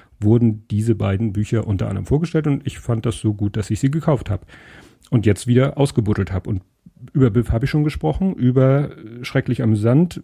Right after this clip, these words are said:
äh, rede ich jetzt. Ja, kommen wir dann zum Inhalt des Buches. Also interessant ist vorne, ganz am Anfang ist ja so immer so ein Abschnitt, äh,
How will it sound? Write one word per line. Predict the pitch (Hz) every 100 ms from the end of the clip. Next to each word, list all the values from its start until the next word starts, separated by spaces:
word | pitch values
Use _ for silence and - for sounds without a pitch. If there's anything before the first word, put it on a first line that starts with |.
| -
äh, | - 120 131
rede | 123 123
ich | 113
jetzt. | 135 170 - - _ _ _ _ _ _ _ _ _ _ -
Ja, | 110 127 160 156 110
kommen | 98 147
wir | 160
dann | 120 113
zum | - 117
Inhalt | - 180 160 131
des | 117 -
Buches. | 117 107 110 - - -
Also | 127
interessant | 151 139 147 156 165
ist | -
vorne, | - 127 156 165
ganz | 127 135
am | 139
Anfang | 123 127 143 151 147
ist | 120 -
ja | 117
so | 120 120 117 104 -
immer | 123 120
so | 113
ein |
Abschnitt, | - - - 139 131
äh, | 117 110 110